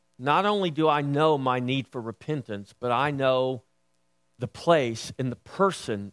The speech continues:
in which there is hope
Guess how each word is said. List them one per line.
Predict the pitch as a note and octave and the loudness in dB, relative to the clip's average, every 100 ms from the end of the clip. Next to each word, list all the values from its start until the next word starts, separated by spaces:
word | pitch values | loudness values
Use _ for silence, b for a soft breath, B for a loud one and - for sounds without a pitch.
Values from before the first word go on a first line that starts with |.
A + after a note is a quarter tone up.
| - | -6
in | B2+ A#2 | -4 -4
which | C#3+ C#3 B2 - - _ _ _ _ _ _ _ _ _ _ _ _ _ _ _ _ _ | -2 -2 -2 -10 -18 _ _ _ _ _ _ _ _ _ _ _ _ _ _ _ _ _
there | G#2+ B2+ C3 | -2 0 0
is | C3 A#2+ - - _ - | 0 -4 -6 -20 _ -8
hope | B2+ G2 - | -4 -4 -6